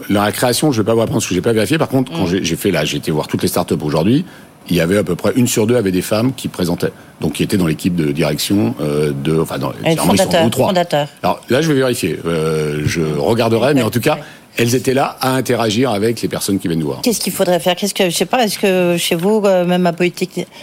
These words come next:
Speaker 2: à
Speaker 1: Ah, on
Speaker 2: Polytechnique,
Speaker 1: travaille sur la
Speaker 2: qu'est-ce qu'il
Speaker 1: question.
Speaker 2: faut faire ? Oui, bah oui,
Speaker 1: Là,
Speaker 2: je sais bien, ouais, c'est
Speaker 1: euh,
Speaker 2: pour ça que je vous
Speaker 1: deux,
Speaker 2: pose la
Speaker 1: deux
Speaker 2: question.
Speaker 1: éléments très simples. Quand vous regardez, euh, la question, c'est que les jeunes filles, en, on va dire au lycée,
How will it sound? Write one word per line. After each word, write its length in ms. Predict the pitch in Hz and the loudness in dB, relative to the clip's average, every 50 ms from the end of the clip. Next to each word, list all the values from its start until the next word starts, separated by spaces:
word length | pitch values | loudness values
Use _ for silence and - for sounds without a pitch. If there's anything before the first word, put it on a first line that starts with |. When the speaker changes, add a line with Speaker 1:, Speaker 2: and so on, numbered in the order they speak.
| - - - | -14 -4 -4
Speaker 2:
à 60 | 156 | 0
Speaker 1:
Ah, 100 | - 123 | 2 2
on 120 | 139 147 120 | 2 2 2
Speaker 2:
Polytechnique, 20 | |
Speaker 1:
travaille 200 | - 131 143 - | 0 2 0 2
sur 100 | - 117 | 0 0
la 60 | 104 101 | 0 0
Speaker 2:
qu'est-ce 140 | - - 190 | 0 0 0
qu'il 80 | 214 190 | 0 0
Speaker 1:
question. 120 | 175 165 | 0 0
Speaker 2:
faut 60 | 160 | 0
faire ? 20 | 160 | -2
Oui, 80 | 170 | 0
bah 140 | 160 156 170 | 0 2 2
oui, 60 | 190 - | 2 0
Speaker 1:
Là, 60 | 120 156 | 0 -2
Speaker 2:
je 40 | 160 | -4
sais 140 | - - 170 | -4 -2 0
bien, 180 | 190 208 185 170 | 0 0 0 0
ouais, 120 | 170 156 | 0 0
c'est 60 | 127 127 | 0 0
Speaker 1:
euh, 40 | |
Speaker 2:
pour 100 | - - | 0 2
ça 60 | 131 139 | 0 0
que 40 | - | 2
je 40 | 165 | 2
vous 60 | 160 | 2
Speaker 1:
deux, 60 | 160 | 2
Speaker 2:
pose 100 | 160 151 | 2 2
la 60 | 156 139 | 2 2
Speaker 1:
deux 60 | 170 | 2
Speaker 2:
question. 120 | 170 180 165 | 2 2 2
Speaker 1:
éléments 300 | 165 165 160 160 147 127 | 2 2 2 0 0 0
très 140 | - 160 | -2 -2
simples. 260 | 143 - 139 110 87 - | -2 0 0 -2 -2 -2
Quand 100 | - 113 | -2 0
vous 100 | 113 127 | 0 2
regardez, 440 | 131 127 131 117 113 123 123 120 110 | 2 2 0 0 2 2 2 2 2
euh, 200 | 95 85 80 - - - - - - - - | 2 0 -2 -6 -8 -16 -20 -20 -14 -6 -4
la 100 | 95 90 | -4 0
question, 320 | - 104 - - 220 220 | 0 0 0 0 0 0
c'est 160 | - - 101 | 0 0 -2
que 100 | - - | 0 0
les 60 | 104 | 0
jeunes 180 | 92 120 123 120 | 2 2 0 0
filles, 400 | - - 123 117 110 104 95 - - | 0 0 2 4 4 4 2 0 0
en, 60 | - 82 | -2 0
on 320 | 78 78 76 73 73 76 | 0 0 0 0 0 0
va 80 | 80 90 | 2 2
dire 140 | 90 85 82 | 2 2 2
au 40 | |
lycée, 440 | 87 92 92 - - 135 156 226 240 | 2 0 0 2 2 2 2 2 -2